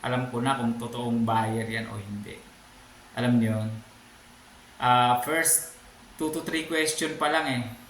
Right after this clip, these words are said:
Dun pa lang, malalaman ko na kung seryoso yan o hindi. At kung nagsasabi yan ng totoo o hindi. So, ganun, guys. Ano, sinare ko lang po sa inyo yung bogus na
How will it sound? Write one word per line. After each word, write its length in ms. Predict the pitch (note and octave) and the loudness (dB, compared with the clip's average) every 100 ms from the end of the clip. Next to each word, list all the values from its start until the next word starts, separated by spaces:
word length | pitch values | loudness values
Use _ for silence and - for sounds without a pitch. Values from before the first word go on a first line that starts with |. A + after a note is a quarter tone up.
| - - - | -20 -14 -4
Dun 180 | A#2+ C3+ | -2 2
pa 140 | C3+ | 2
lang, 240 | D3 C#3 | 2 2
malalaman 580 | A#2 A2+ A#2 A#2 A#2 A2+ | 0 -2 0 0 2 0
ko 80 | A2+ | -2
na 140 | B2 C3+ | -4 -4
kung 140 | A2 | -4
seryoso 560 | A2 A2+ A2+ A2+ A2+ A#2 | -4 -2 -2 -2 -4 -6
yan 160 | A2+ | -6
o 120 | A2+ | -6
hindi. 360 | G#2 G2+ G#2 G#2 - - - - - - - - - - - - - | -8 -6 -8 -10 -14 -20 -20 -20 -20 -20 -20 -18 -20 -20 -20 -18 -2
At 240 | A#2+ A#2 | 2 2
kung 160 | C3+ B2+ | 2 2
nagsasabi 560 | B2 C3 C#3+ B2+ B2+ | 2 2 2 2 2
yan 80 | C3 | 0
ng 140 | B2+ B2+ B2+ | 0 -2 -4
totoo 480 | B2 C3 C3+ B2+ | -6 -4 -2 -2
o 80 | B2 | 0
hindi. 560 | A2+ A2+ A2+ A#2 A#2 - - - - - - - - - - - - - - - - - | 2 2 2 -2 -6 -14 -20 -20 -20 -20 -20 -20 -20 -20 -18 -18 -20 -20 -20 -20 -20 -4
So, 480 | C3 C3 C3 C3 C3 | 0 2 2 2 2
ganun, 240 | C#3+ F#3 F3+ | 0 -2 0
guys. 400 | G3+ F3+ C#3 - | 2 2 0 -2
Ano, 160 | C3 | -4
sinare 400 | C#3 C#3 C3+ B2+ | -4 -4 -4 -4
ko 80 | B2 | -4
lang 160 | B2+ A#2+ | -2 -2
po 80 | B2 | -4
sa 160 | B2 | -4
inyo 320 | B2 B2 B2 | -2 -2 0
yung 160 | A#2 A2+ | 0 0
bogus 480 | A2+ A2+ A2+ A2 - | 2 2 0 0 0
na 480 | A#2 A2 A2 A2 | -2 -4 -4 -6